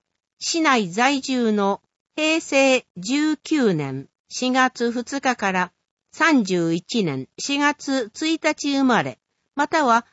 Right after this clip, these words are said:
満六十五歳以上。補助額、購入費用の二分の一、上限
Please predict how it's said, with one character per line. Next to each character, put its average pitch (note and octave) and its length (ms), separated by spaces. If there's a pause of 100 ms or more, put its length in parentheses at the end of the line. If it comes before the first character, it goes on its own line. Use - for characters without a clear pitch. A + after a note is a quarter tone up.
(180)
満 C4+ 380 (100)
六 A3 320
十 D#4+ 260
五 D#4+ 180
歳 E3+ 380 (120)
以 D4 120
上。 C#3+ 240 (1400)
補 D4+ 120
助 E4+ 200
額、 F3+ 420 (600)
購 E4+ 260
入 E4 280
費 E4 220
用 E3 280
の D#3 320
二 B3+ 180
分 C#4+ 380
の B3+ 160
一、 A#3 400 (840)
上 C4 280
限 A3+ 360